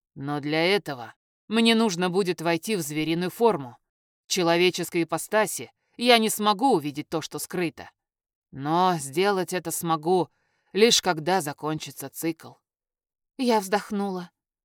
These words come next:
«Ждать шесть дней?» «Пять». Лалин улыбнулся.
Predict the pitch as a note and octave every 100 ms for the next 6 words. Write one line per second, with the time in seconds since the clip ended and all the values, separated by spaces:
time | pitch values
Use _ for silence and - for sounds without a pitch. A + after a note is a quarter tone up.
0 | _ _ _ _ _ _ _ A#3+ G#3+ G#3+
1 | A3+ - - - _ - B3 A3 G#3 B3
2 | D4 - _ _ _ _ _ _ _ _
3 | _ _ _ _ D3+ D3+ C#3+ B2 - -
4 | - _ _ _ _ - A#3+ G#3 G3 G3
5 | - A3+ A3 G3 G#3+ G3+ E3+ - E3+